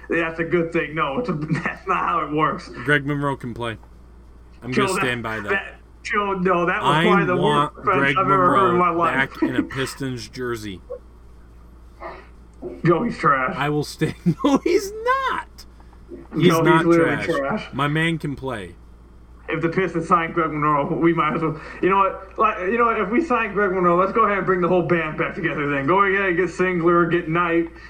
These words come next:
Speaker 1: get all, get Payne Siva. You know, you know what? Yeah, oh, hold on, hold on. This is a good one. You wanna know who I'd rather have than Greg Monroe?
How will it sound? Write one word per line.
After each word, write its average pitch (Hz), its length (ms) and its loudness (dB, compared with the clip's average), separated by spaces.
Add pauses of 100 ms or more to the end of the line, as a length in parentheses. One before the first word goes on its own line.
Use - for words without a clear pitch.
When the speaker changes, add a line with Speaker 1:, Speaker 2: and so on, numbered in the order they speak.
(140)
Speaker 1:
get 175 80 4
all, 170 180 2
get 175 160 0
Payne 185 280 -2
Siva. 170 600 2 (260)
You 185 80 4
know, 190 280 -2
you 240 80 0
know 262 140 2
what? 247 200 0
Yeah, 214 120 -10 (120)
oh, 226 140 0
hold 220 140 -2
on, 185 100 -2
hold 208 120 0 (100)
on. 175 60 -2
This 220 140 -2
is 175 100 -6
a 170 40 -2
good 165 260 2
one. 160 200 0 (200)
You 220 100 2
wanna 240 200 2
know 208 60 0
who 220 120 2
I'd 208 160 4
rather 202 240 0
have 196 160 0
than 185 120 2
Greg 185 200 2
Monroe? 190 500 2